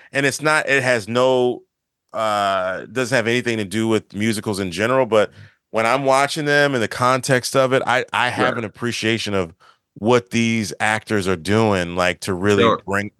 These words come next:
Speaker 1: bring these, bring this stuff out. And, uh,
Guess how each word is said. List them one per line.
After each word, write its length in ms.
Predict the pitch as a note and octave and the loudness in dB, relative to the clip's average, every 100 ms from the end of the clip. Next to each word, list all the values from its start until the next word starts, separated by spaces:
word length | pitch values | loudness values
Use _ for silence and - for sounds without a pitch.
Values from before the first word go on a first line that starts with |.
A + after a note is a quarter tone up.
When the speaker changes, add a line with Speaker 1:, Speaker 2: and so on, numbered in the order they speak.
| - | -2
Speaker 1:
bring 300 | G2+ G2+ G2 | 0 2 0
these, 360 | G2 F2+ - - _ _ _ | -2 -4 -8 -14 _ _ _
bring 240 | A2 G#2+ | 0 2
this 160 | G2 F#2 | 0 -2
stuff 360 | - G2 F2 | 0 0 2
out. 380 | G2+ G2 F2 - _ _ | 2 2 0 -2 _ _
And, 280 | - F2+ F2 | -6 -4 0
uh, 440 | F2 E2+ E2 D#2+ | 0 2 0 -2